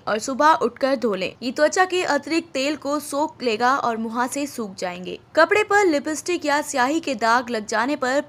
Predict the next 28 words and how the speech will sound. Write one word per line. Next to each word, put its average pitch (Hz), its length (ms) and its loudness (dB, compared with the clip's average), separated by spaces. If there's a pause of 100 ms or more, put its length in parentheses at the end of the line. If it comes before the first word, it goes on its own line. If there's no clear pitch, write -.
परेशान 269 500 0
होने 262 220 -2
की 277 160 -4
बिल्कुल 285 520 0
जरूरत 208 400 -2
नहीं 196 180 -10
है। 214 160 -8 (400)
बस 220 240 0
दाग 285 320 8
लगने 320 280 0
वाली 302 280 -2
जगह 294 280 0
पर 349 240 0 (140)
थोड़ा 233 240 4
सा 233 160 -2
टूथपेस्ट 226 600 -6
लगाकर 233 440 -2
रखें 247 480 -4
और 220 200 -4
धो 196 240 -4
लें, 170 180 -10 (640)
इससे 262 260 0
दाग 233 300 4 (100)
पूरी 339 220 2
तरह 285 240 -2
से 277 200 -6
चला 196 280 -4
जाएगा। 180 420 -6